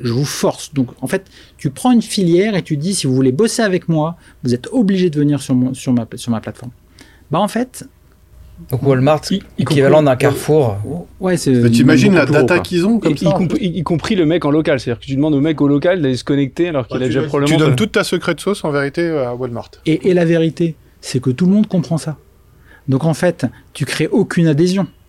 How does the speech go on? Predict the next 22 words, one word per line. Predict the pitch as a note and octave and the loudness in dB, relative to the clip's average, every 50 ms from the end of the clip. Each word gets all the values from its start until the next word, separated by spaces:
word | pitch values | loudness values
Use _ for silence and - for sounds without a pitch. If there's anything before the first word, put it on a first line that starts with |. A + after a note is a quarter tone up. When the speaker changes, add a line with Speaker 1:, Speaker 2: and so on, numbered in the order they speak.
| _ _ | _ _
Speaker 1:
Tu | - C#3 | -6 -2
vas | B2+ B2+ B2 | 0 0 -2
en, | - - - - - - | -2 -4 -8 -12 -10 -8
à | - D3 - | -6 -8 -6
fond | - F#3+ E3 | -4 -2 -2
à | D3+ | -2
la, | C#3+ - - - C4 | -2 -2 -6 -6 -8
à | C3+ | -8
fond | B2+ - - G3+ G3 | -8 -6 -4 -2 0
à | E3 | 0
la | D3 C#3 | 0 0
contrainte. | - D3 C3+ - C3 A2+ - - _ _ _ _ _ _ _ | 0 -2 -2 -2 -4 -6 -6 -8 _ _ _ _ _ _ _
Qu'est-ce | - G3 - - | -4 -4 -2 -2
qui | G#3 F3 | -4 -4
se | - | -2
passe ? | - F3 D#3+ - - - - - _ - _ _ | -2 -2 -2 -2 -4 -8 -10 -12 _ -20 _ _
Bah, | - - | -10 -10
en | - | -8
fait, | - D#3+ D3 - | -6 -6 -6 -4
c'est | - | -4
assez | - G#2+ C#3+ D3+ | -4 -4 -4 -4
simple. | - G#3 G3+ C3+ A2 G2+ | -2 -2 -4 -4 -4 -8